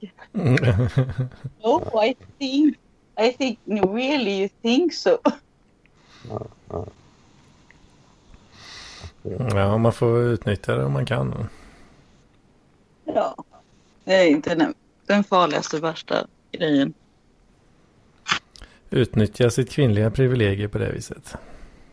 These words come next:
Speaker 3: Mm.
Speaker 2: Ja, men jag tror även det gäller män.
Speaker 1: Ah,
Speaker 2: Så
Speaker 1: tror
Speaker 2: män
Speaker 1: du?
Speaker 2: kan ha väldigt,
Speaker 1: Tror du?
Speaker 2: ja, de kan ha väldigt söt svensk dialekt.
Speaker 1: Ah, ja, men det är ingen som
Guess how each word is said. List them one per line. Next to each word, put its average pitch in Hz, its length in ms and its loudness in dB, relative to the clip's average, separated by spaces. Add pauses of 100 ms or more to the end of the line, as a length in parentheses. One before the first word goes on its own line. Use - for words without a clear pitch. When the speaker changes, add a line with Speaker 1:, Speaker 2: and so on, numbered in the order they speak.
(880)
Speaker 3:
Mm. 90 240 -8
Speaker 2:
Ja, 107 220 4
men - 120 4
jag 185 100 6
tror 214 140 4 (280)
även 202 360 0 (140)
det - 80 2
gäller - 720 0
män. 180 340 -2 (340)
Speaker 1:
Ah, - 440 -6
Speaker 2:
Så 175 160 0
Speaker 1:
tror 170 160 6
Speaker 2:
män - 80 6
Speaker 1:
du? 135 100 6
Speaker 2:
kan - 80 6
ha 180 80 4
väldigt, 170 420 -8
Speaker 1:
Tror 143 220 -4
du? 139 160 2 (380)
Speaker 2:
ja, 208 520 4 (260)
de 214 120 -2
kan 226 180 2
ha 208 100 4
väldigt 190 340 0
söt 175 280 0
svensk 165 300 -4 (200)
dialekt. 147 160 -14 (760)
Speaker 1:
Ah, 175 420 -2
ja, 107 440 0
men 107 160 -4
det 110 80 -4
är 110 60 -4
ingen 107 180 -4
som 117 300 -4